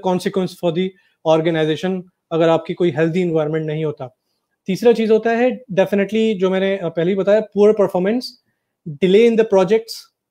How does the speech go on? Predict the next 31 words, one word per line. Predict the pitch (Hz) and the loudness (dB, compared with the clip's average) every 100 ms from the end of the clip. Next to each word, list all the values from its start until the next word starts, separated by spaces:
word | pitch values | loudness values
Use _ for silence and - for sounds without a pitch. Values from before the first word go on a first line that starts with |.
| _ _ - | _ _ -6
and | 180 170 | -4 -4
other | 185 202 | -6 -6
thing | 196 202 _ _ 170 | -6 -8 _ _ -8
that, | 151 185 185 | -2 -4 -2
that | 185 185 170 | -4 -2 -2
again, | 175 208 208 185 | 0 0 0 -2
uh, | 160 | 0
gives | 185 175 | 0 0
you | 196 190 | 0 2
the, | 190 180 175 151 165 | 2 2 0 -2 -2
uh, | 156 151 151 147 147 | 0 2 2 0 0
the | 160 170 160 | -2 -2 -4
im-, | 170 165 | -4 -6
impact | 160 214 208 | 0 2 2
on | 196 190 196 | 0 2 2
your | 196 170 | 2 0
annual | 170 180 180 | -2 0 -2
appraisals। | 151 151 143 147 131 - _ _ _ _ _ _ _ _ | -2 -2 0 -2 -6 -16 _ _ _ _ _ _ _ _
अगर | 170 208 | 2 6
आप | 190 233 - | 6 4 0
जो | 220 | 0
है | 202 | 2
वो, | 208 208 208 208 | 4 2 2 0
अ, | 196 175 170 170 170 165 165 - _ _ _ _ _ _ _ - | -2 -4 -2 -2 -2 -2 -4 -8 _ _ _ _ _ _ _ -14
हफ्ते | 160 - 220 | -10 -2 0
में | 220 208 | 0 -2
दो | 180 202 | 0 0
दिन | 208 214 | 0 -2
छुट्टी | 165 - 208 | -6 -6 -4
पे | 190 | -2
हो, | 180 180 | -4 -6